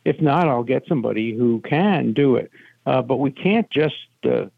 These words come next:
capitulate to, uh, uh, these, uh, radical, woke, progressive McCarthyites 'cause they're trying to destroy the legal system. Remember, they think they know the truth.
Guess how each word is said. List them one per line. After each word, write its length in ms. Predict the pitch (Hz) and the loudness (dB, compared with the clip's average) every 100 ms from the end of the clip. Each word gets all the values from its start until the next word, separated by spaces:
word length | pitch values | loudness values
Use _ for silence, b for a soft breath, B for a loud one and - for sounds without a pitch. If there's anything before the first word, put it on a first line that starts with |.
| _ - - | _ -20 -8
capitulate 760 | 120 - 185 - 208 127 113 - | -8 0 -2 2 2 4 0 -6
to, 420 | - 120 110 110 120 | -2 0 0 0 0
uh, 180 | 113 - b b b _ | -2 -6 b b b _
uh, 300 | 123 120 117 | 0 2 2
these, 320 | 110 120 120 - 127 | 2 2 0 -2 -2
uh, 360 | 113 113 110 | 0 0 0
radical, 840 | 113 117 131 143 143 131 123 110 104 | 2 4 2 0 0 2 2 0 0
woke, 420 | 117 127 131 - | 0 0 -2 -10
progressive 720 | - 113 117 127 131 135 120 120 | -6 -2 0 0 0 0 -2 -4
McCarthyites 720 | - 123 - 180 226 151 110 - - b b b _ | -8 -4 -2 0 0 0 -2 -8 -20 b b b _
'cause 160 | - 147 | -2 0
they're 200 | 151 139 | 2 0
trying 340 | 120 160 165 175 | 0 0 2 0
to 80 | |
destroy 380 | 147 - - 131 | -2 -4 0 0
the 80 | 123 | 2
legal 260 | 196 202 160 | 0 0 -2
system. 300 | 135 139 131 | -2 -2 -2
Remember, 340 | 156 185 160 | 0 2 2
they 160 | 151 226 | 2 0
think 280 | - 180 - | 0 -2 0
they 120 | 147 | 0
know 200 | 135 127 | 2 0
the 100 | - | -2
truth. 320 | - 107 - | -6 -6 -8